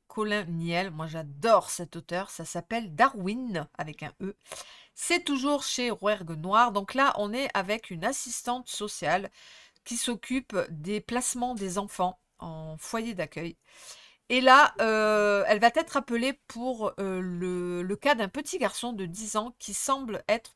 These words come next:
peut-être subir des violences. Euh, c'est un petit garçon, euh, handicapé. Alors, on précise pas le handicap dans la quatrième de couve, donc je pense que c'est à découvrir aussi. Euh, mais lui,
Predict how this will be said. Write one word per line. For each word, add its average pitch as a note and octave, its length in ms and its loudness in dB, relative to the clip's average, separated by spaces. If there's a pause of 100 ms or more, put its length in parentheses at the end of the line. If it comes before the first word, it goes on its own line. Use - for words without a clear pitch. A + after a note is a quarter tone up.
peut-être A3+ 360 -8
subir A3 680 -6 (520)
des E3 240 -4
violences. G3+ 760 0
Euh, F3 760 4 (100)
c'est B3+ 320 -6
un D4+ 120 0 (100)
petit B3+ 360 -8
garçon, B3 560 -2 (100)
euh, F3 420 -4 (240)
handicapé. C4+ 760 2
Alors, F3+ 280 4 (600)
on F#3+ 120 -6
précise D4+ 460 -2
pas B3 260 6
le F3+ 520 -2
handicap G3 640 -4
dans E3 160 -8
la D#3+ 100 -8
quatrième E3+ 360 -8
de D3+ 60 -8
couve, G#3+ 220 -14
donc G3+ 140 -14
je - 60 -20
pense F#3 180 -10
que E3+ 100 -12
c'est E3 140 -10
à D#3+ 40 -6
découvrir E3+ 500 -10
aussi. E3+ 300 -10 (1500)
Euh, G#3 220 12
mais A3+ 120 4
lui, D4 160 2